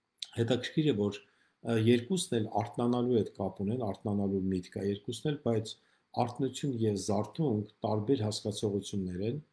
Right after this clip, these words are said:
այսինքն, եթե արթնություն քնիցդ արթնացար, պարզապես նստեցիր, ապա զարթունքը մի քիչ ավելի խորն է, և զարթունք նշանակում է, որ քո միտքն է արթնանում, դա ռեֆորմացիայի պես մի բան է, որ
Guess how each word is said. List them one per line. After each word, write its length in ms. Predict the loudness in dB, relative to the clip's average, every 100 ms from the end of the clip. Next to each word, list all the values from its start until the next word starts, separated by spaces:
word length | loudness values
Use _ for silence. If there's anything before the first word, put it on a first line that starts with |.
| _ _ _ _ _
այսինքն, 480 | -4 -2 0 0 2
եթե 240 | 2 2 2
արթնություն 560 | 0 0 -4 -2 -2
քնիցդ 460 | 0 0 0 -2 0
արթնացար, 540 | 0 0 -4 0 -2
պարզապես 500 | 0 -2 -2 -2 -2
նստեցիր, 560 | -2 0 -2 0 -2 -2
ապա 220 | -2 0
զարթունքը 640 | 2 2 0 0 -2 0 -2
մի 120 | -2
քիչ 160 | -2 -2
ավելի 340 | 0 2 2
խորն 420 | 2 4 4 2
է, 140 | -4 -6 -12 _ _ _ -20 _
և 280 | 0 2 2
զարթունք 440 | 2 0 2 0 -2
նշանակում 640 | -2 -2 0 0 -2 -4
է, 60 | -2
որ 160 | -2 -2
քո 180 | 0 2
միտքն 480 | 4 4 2 -2
է 20 | -2
արթնանում, 640 | -4 -8 -6 -4 -4 -6
դա 180 | -2 0 2 0 -4 -4
ռեֆորմացիայի 880 | 2 2 2 2 2 2 2 2 2
պես 260 | 2 2 2
մի 180 | 0 0
բան 340 | 0 0 0
է, 80 | -2 -8 _ _ -20 -4
որ 300 | 4 6 6